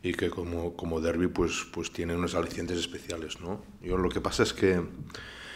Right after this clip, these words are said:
que, que te diría que es una muy buena oportunidad po-, porque Baskonia viene de jugar ayer, tiene que jugar la semana que viene dos partidos muy importantes, pero es que Baskonia ha estado, esta,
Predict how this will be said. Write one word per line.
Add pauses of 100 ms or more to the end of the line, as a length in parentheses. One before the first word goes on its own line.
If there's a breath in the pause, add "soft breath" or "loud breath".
(300 loud breath)
que,
que
te
diría
que
es
una
muy
buena
oportunidad
po-, (140)
porque (260)
Baskonia
viene
de
jugar
ayer, (400 loud breath)
tiene
que
jugar
la
semana
que
viene
dos
partidos
muy
importantes, (800 loud breath)
pero
es
que
Baskonia
ha
estado, (680)
esta,